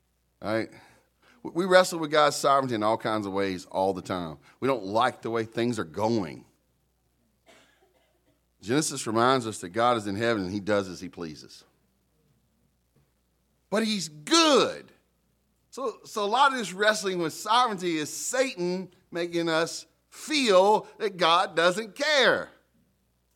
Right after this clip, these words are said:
Everything he made was good and for our good. And his desire for us to be in alignment with his kingship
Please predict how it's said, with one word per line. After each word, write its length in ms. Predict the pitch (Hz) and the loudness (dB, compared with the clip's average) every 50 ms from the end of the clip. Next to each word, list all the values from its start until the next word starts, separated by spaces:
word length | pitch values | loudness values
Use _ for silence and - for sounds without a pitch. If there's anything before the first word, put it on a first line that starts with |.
| _ _ | _ _
Everything 360 | - 247 247 247 220 233 233 226 | -4 -4 -4 -2 -2 -2 -2 -2
he 120 | 233 233 | -4 -4
made 580 | 226 233 247 269 262 262 254 254 233 208 185 190 | -4 -2 0 0 2 2 0 0 -2 -4 -6 -4
was 240 | 220 226 214 202 | -4 -4 -4 -4
good 560 | 202 190 277 294 285 277 254 226 208 190 185 175 | -6 -6 -6 -2 0 2 4 4 4 2 2 0
and 200 | 170 170 170 - | -2 -4 -6 -10
for 280 | - - 262 277 269 | -6 0 2 4 4
our 180 | 240 220 214 214 | 6 4 4 2
good. 600 | 208 240 294 277 254 240 220 202 180 160 147 135 | -2 -6 -2 0 2 2 4 4 4 2 2 -2
And 200 | 123 113 110 104 - _ _ _ _ _ _ _ _ _ _ _ _ _ _ _ _ _ _ _ _ _ _ _ _ _ _ _ _ _ _ _ _ _ _ | -6 -8 -10 -14 -18 _ _ _ _ _ _ _ _ _ _ _ _ _ _ _ _ _ _ _ _ _ _ _ _ _ _ _ _ _ _ _ _ _ _
his 120 | - 175 160 | -10 -8 -6
desire 460 | 170 165 147 185 190 190 190 196 202 | -6 -4 -2 0 2 4 4 2 2
for 100 | 190 190 | 2 2
us 240 | 180 185 185 175 - | 4 4 4 2 -2
to 80 | - 165 | -8 -12
be 120 | 160 170 | -8 -8
in 80 | 160 151 | -6 -6
alignment 600 | 139 135 139 143 151 170 175 185 185 175 160 147 | -6 -4 -4 -4 -4 -4 -4 -4 -4 -4 -6 -6
with 160 | 143 135 131 | -8 -10 -10
his 140 | 139 139 127 | -10 -12 -12
kingship 760 | - - - 180 175 175 160 - - 143 117 107 95 - - | -12 -10 -8 -6 -6 -6 -6 -4 -2 0 0 0 -2 -6 -14